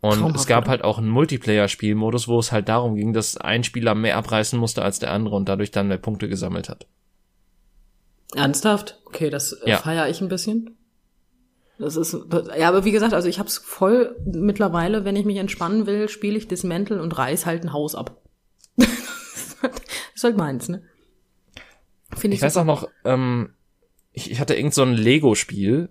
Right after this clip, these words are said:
Speaker 1: wo du halt selber eine Stadt zusammenbauen konntest. Ähm, und so, i-,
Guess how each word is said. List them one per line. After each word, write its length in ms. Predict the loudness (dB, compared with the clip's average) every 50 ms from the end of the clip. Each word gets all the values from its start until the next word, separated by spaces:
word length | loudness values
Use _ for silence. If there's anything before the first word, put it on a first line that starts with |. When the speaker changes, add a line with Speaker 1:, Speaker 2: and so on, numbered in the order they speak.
| _ _ -8
Speaker 1:
wo 160 | -2 -2 0
du 140 | 2 4 4
halt 200 | 4 4 4 4
selber 200 | 4 4 6 6
eine 240 | 4 4 2 0 0
Stadt 240 | 0 0 0 0 2
zusammenbauen 840 | 0 0 2 0 0 0 0 0 0 0 0 0 0 0 -2 -4 -4
konntest. 520 | -6 -6 -6 -6 -6 -8 -10 -12 -16 -20 _ _ _ _ _ _ -20 _ _ _ _ _ _ _ _ _ _ _ 0
Ähm, 540 | 2 4 4 4 4 4 2 2 0 -2 -6 _ _ _ _ _ _ _ _ _ _ _ _ _ _ _ _ _ _ _ _ -2
und 220 | 0 0 0 2
so, 500 | 4 6 6 8 8 8 6 4 2 _ _ -6
i-, 200 | -6 -6 -6